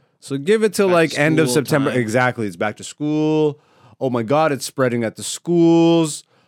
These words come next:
Speaker 1: Oh my God, the new Aryan race variant is fucking,
Speaker 2: <laughs>
Speaker 1: is fucking shit up. Only, only white people are surviving it. <laughs>
Speaker 2: Did you, did you say, did you hear that they were saying that people that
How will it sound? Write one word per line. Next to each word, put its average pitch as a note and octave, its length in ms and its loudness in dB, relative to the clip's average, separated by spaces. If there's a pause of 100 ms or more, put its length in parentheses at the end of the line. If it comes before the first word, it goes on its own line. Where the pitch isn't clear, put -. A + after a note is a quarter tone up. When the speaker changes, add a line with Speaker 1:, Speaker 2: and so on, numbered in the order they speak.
(140)
Speaker 1:
Oh A#2+ 80 -4
my A#2+ 120 0
God, D3+ 380 2
the C3+ 60 0
new C3+ 180 0
Aryan A2 440 0
race C#3 260 0
variant D#3 560 2
is G#2+ 200 -4
fucking, G#2 600 -4
Speaker 2:
<laughs> - 20 -8
Speaker 1:
is G2 220 -6
fucking G2+ 320 -8
shit G#2 240 -4
up. D#3+ 420 0 (640)
Only, G#2 320 -6
only G#2 360 -6
white C#3 220 0
people C#3+ 240 -6
are A2+ 80 -2
surviving D#3 600 0
it. E3+ 340 0 (140)
<laughs> - 560 -14
Speaker 2:
Did D3+ 100 -14
you, A3+ 220 -8 (200)
did C#3 140 -12
you F#3 100 -10
say, D#3+ 460 -12
did B2+ 140 -18
you E3 100 -12
hear D#3+ 140 -10
that D3+ 200 -12
they C3 80 -12
were C3 120 -10
saying B2 320 -10
that A2 260 -10 (240)
people C3 320 -16
that A2+ 260 -8